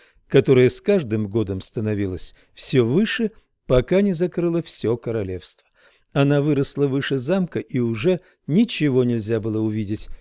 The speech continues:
даже флюгер на крыше. Однажды целый персидский город превратился в камень. Царь с царицей, его жители и всё остальное, потому что они не вняли зову Аллаха.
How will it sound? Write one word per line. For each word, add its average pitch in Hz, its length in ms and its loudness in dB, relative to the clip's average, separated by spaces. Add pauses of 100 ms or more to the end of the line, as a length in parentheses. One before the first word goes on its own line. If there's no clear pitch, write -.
(240)
даже 170 680 0
флюгер 120 680 0 (280)
на 113 200 -2
крыше. 113 420 -6 (800)
Однажды 135 600 2
целый 135 380 2
персидский 131 720 -2
город 165 460 0
превратился 120 880 0 (100)
в - 120 -20
камень. 113 420 -2 (400)
Царь 151 280 2
с - 120 -6
царицей, 151 640 -2 (240)
его 131 300 2
жители 123 400 -2
и 123 200 -4
всё 117 280 -2
остальное, 101 640 -4 (400)
потому 147 340 2
что 143 260 0
они 156 440 2
не 139 180 2
вняли 101 560 -2
зову 165 560 0
Аллаха. 160 580 0